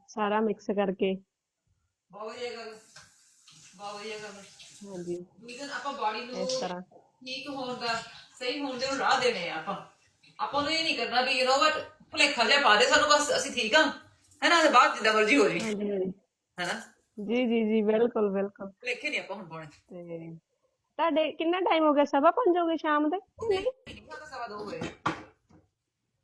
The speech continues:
Speaker 1: ਸਵਾ, ਇੱਕ ਮਿੰਟ, ਸੱਤ, ਪੰਜ,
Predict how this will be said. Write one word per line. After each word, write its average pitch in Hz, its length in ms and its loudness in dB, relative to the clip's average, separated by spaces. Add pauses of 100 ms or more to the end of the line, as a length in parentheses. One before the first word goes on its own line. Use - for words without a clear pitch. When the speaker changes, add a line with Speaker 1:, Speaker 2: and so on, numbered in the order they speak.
(120)
Speaker 1:
ਸਵਾ, 277 240 -6 (380)
ਇੱਕ 285 180 -8
ਮਿੰਟ, 226 420 -6
ਸੱਤ, 220 500 -6
ਪੰਜ, 226 500 -4